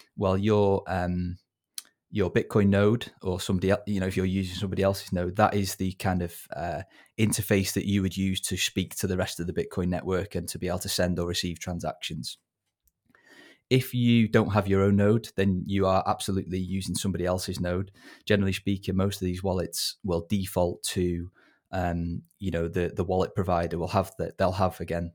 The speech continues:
they'll have a public facing node so that, uh, it's easy for um, new people coming into the space to,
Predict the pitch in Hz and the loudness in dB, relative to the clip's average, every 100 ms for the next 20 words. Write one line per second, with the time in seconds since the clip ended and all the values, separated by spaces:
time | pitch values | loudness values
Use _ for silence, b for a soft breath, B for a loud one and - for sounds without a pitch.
0 | _ - 92 90 85 101 90 85 - 90 | _ -8 -4 -4 -4 -4 -4 -8 -2 -2
1 | - 90 87 87 87 - b b b - | -2 -4 -2 -4 -6 -10 b b b -2
2 | 98 87 87 78 _ _ _ - 90 - | 0 2 -2 -4 _ _ _ -6 -4 -4
3 | - - - 98 90 - 92 87 87 87 | -6 -6 -4 -4 -4 -6 -4 -2 -4 -6
4 | _ _ 92 92 80 80 - - 98 95 | _ _ -10 -8 -8 -10 -12 -8 -4 -4
5 | - 95 90 - 95 87 - 90 - 85 | -6 -10 -10 -4 -2 -2 -6 -10 -6 -6
6 | 82 - - 85 | -6 -10 -8 -8